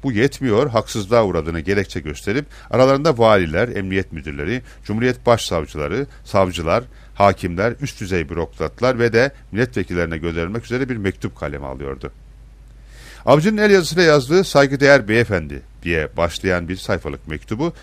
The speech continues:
Silivri dört nolu L tipi cezaevi mektup okuma komisyonu tarafından incelendi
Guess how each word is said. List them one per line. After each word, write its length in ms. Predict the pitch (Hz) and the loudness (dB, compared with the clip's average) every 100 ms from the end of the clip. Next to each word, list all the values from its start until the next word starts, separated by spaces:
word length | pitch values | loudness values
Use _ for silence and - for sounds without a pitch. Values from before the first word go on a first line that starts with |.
| - | -10
Silivri 380 | - 143 143 123 | -2 0 0 0
dört 240 | 135 - | -2 -2
nolu 240 | 101 92 - - - | -6 -6 -8 -14 -10
L 260 | 87 110 127 | 0 2 2
tipi 360 | - - 110 | 0 -8 -6
cezaevi 480 | - 95 110 104 80 | -2 -2 2 0 0
mektup 360 | 78 95 - 101 | -4 -6 -8 -8
okuma 320 | 87 113 104 | -8 -4 -4
komisyonu 440 | 80 73 - 80 | -4 -12 -12 -12
tarafından 440 | 73 92 82 82 78 | -6 -4 -4 -8 -8
incelendi 640 | 95 95 95 87 85 160 | -6 -4 -2 -2 -4 -6